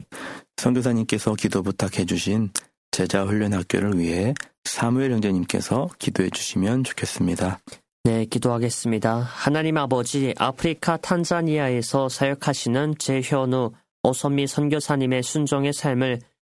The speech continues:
Speaker 2: 기쁘시게 받으시는 줄 믿습니다. 하나님께서 보내신 땅에서 순종함으로 섬기시는 선교사님의 모든 삶에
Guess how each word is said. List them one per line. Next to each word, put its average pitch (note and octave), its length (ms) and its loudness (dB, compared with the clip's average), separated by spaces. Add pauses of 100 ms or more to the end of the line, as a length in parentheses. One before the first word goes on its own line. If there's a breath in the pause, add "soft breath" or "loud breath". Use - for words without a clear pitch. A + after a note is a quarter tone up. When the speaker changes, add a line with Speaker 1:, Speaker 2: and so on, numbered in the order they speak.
(100)
Speaker 2:
기쁘시게 C3+ 540 0
받으시는 C3+ 480 0
줄 C3+ 160 0
믿습니다. A2 680 0 (720 loud breath)
하나님께서 D3+ 600 2
보내신 C#3+ 480 0
땅에서 B2 580 0
순종함으로 C3+ 720 0
섬기시는 B2 880 0
선교사님의 C#3 720 0
모든 B2 420 2
삶에 A2+ 480 0